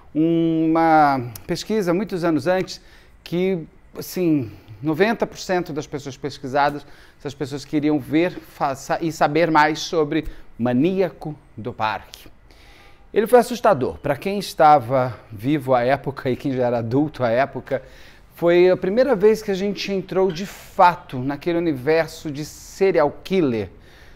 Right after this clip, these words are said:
com vítimas iguais, com cemitério onde todas foram encontradas. A gente ia descobrindo pouco a pouco, junto com a, a, a, a, o jornalismo da época, o que estava acontecendo.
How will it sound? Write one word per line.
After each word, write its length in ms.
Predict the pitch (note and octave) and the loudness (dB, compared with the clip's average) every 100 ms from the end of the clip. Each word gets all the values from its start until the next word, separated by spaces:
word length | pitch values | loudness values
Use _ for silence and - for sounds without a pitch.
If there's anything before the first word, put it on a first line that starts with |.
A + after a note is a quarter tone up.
| - - - | -20 -20 -6
com 580 | F3 F3+ F3 F3 E3+ D3 | 0 2 4 2 0 -2
vítimas 540 | D#3+ F3+ E3+ E3+ C#3 | -4 -6 -2 -2 -2
iguais, 1000 | C#3 B2 E3 F3+ F#3+ F#3+ F#3 F#3 F#3 F3+ | -2 6 10 10 10 10 8 8 4 0
com 120 | - E3 | -6 -8
cemitério 1080 | - E3+ D3+ C#3 - D3+ D#3+ F3 F3+ F3 E3 | -4 -2 -2 -4 0 2 6 6 6 4 2
onde 460 | E3 D3+ C3 D3 C#3 - - - | 2 0 -2 -4 -6 -20 -18 -4
todas 300 | D#3 D3 - | -2 -2 -4
foram 200 | D3 C#3 | -4 -4
encontradas. 840 | - A#2+ A2 D#3+ F3 F3 D3+ D#3 | -4 -10 0 4 6 6 4 0
A 60 | D3 | -2
gente 280 | D3 D#3 - | -2 -2 -4
ia 60 | |
descobrindo 500 | D3+ - C#3+ D#3+ D3+ | -6 -6 0 2 2
pouco 360 | - D#3+ D#3 D3+ | 0 -4 -4 -10
a 20 | |
pouco, 560 | - E3 E3+ E3+ E3+ C#3 | -4 2 4 4 0 -6
junto 320 | C3+ D#3 C#3 | -6 -6 -10
com 300 | - D3 C#3 - - - - | -4 -4 -4 -8 -20 -18 -2
a, 100 | C#3 | 2
a, 280 | C#3+ D3+ D3+ | 2 2 2
a, 720 | D#3 D3 C#3+ C#3 D3 D3 C#3 | 2 2 4 4 2 2 0
a, 60 | C3+ | 0
o 80 | |
jornalismo 560 | B2 D3+ C#3 B2+ D3 C#3+ | 2 2 4 2 0 2
da 120 | C3 | 4
época, 320 | C#3 D3+ - | 4 2 -2
o 40 | C3+ | -8
que 80 | - | -8
estava 280 | - C3 | -4 -2
acontecendo. 920 | B2+ C3 A2+ A#2 - F#3 F3+ F#3 E3+ | -2 -8 -12 -12 -4 -2 0 0 -2